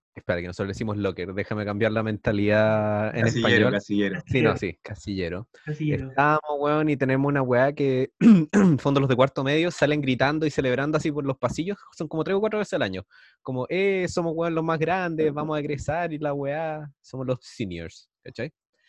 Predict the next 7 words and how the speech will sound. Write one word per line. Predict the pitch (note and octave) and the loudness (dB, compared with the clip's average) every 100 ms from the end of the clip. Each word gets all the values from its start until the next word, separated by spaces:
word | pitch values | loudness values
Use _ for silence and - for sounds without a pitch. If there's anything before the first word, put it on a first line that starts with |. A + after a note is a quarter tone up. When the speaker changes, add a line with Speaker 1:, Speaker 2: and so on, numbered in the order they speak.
| _ _ _ _ - | _ _ _ _ -4
Speaker 1:
Eh, | G#2+ G#2+ G#2+ G#2+ G#2+ G#2 - - | 0 2 2 2 0 -2 -4 -6
y | E3 G#3+ A#3 B3 A3+ | -2 0 2 0 0
en | D3 | 0
esa, | E3+ - G#3 G3+ - | 0 0 0 0 -2
en | D#3+ D3 C#3+ - | -2 -2 -4 -8
esa | E3+ A3 | -4 -2
oportunidad, | G#3 - G3+ E3+ E3+ G3+ | -2 -2 -2 -2 -4 -6